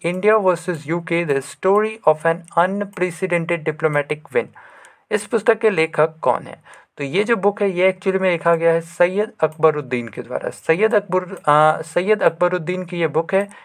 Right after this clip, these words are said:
इंडिया वर्सेस यूके, The Story of an Unprecedented Diplomatic Win। इसके साथ ही साथ आपको पता होगा कि हम लोग हर एक दिन सुबह छः बजे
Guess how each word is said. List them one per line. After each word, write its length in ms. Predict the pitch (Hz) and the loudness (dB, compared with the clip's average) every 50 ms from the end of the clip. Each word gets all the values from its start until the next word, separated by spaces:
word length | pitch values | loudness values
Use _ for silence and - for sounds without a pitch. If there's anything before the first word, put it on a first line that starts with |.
| _ - | _ -10
इंडिया 200 | - 139 165 196 | -6 0 2 2
वर्सेस 360 | 202 208 202 196 196 180 - 180 | 4 2 2 0 -2 -6 -4 -4
यूके, 380 | 180 160 - 185 185 170 160 | -4 -2 0 0 2 2 0
The 120 | 151 - - | 0 -2 -2
Story 320 | 170 170 175 180 180 170 | 0 0 2 2 2 0
of 100 | 170 165 | 2 0
an 80 | 156 151 156 - - | -2 -4 -4 -6 -6
Unprecedented 840 | 180 190 196 196 - 170 165 160 - 139 143 131 123 120 - 131 143 147 | -6 -6 -6 -8 -6 -6 -6 -6 -4 -6 -6 -6 -4 -4 -4 -4 -4 -4
Diplomatic 840 | - 170 165 190 190 180 143 113 110 - 131 131 - - - _ - | -8 -8 -6 -2 -4 -2 -2 -4 -6 -6 -8 -8 -10 -14 -20 _ -6
Win। 100 | 131 - - - _ _ _ _ _ _ _ _ - | -6 -6 -6 -8 _ _ _ _ _ _ _ _ -12
इसके 220 | 143 - - - 196 | -12 -8 -4 -4 0
साथ 160 | - 196 202 | 2 2 2
ही 100 | 233 214 | 2 0
साथ 160 | - 226 202 | -2 2 2
आपको 200 | 196 190 - 202 | 2 2 2 0
पता 180 | - 180 170 180 | 0 2 2 2
होगा 200 | 175 180 185 190 | 2 2 0 0
कि 140 | 180 185 | 0 -2
हम 120 | 180 175 170 | -4 -2 -2
लोग 180 | 175 180 151 | -4 -6 -4
हर 180 | 147 147 127 127 | -4 -2 -2 0
एक 240 | 147 175 180 160 147 | -2 -2 -4 -6 -6
दिन 160 | 156 165 170 | -4 -4 -4
सुबह 260 | 165 - 156 147 160 156 156 | -4 -4 0 0 0 -2 -2
छः 300 | - - - - 202 208 | -8 -8 -4 -2 -2 0
बजे 400 | 190 180 170 156 160 165 170 165 | 2 2 0 0 0 -4 -4 -4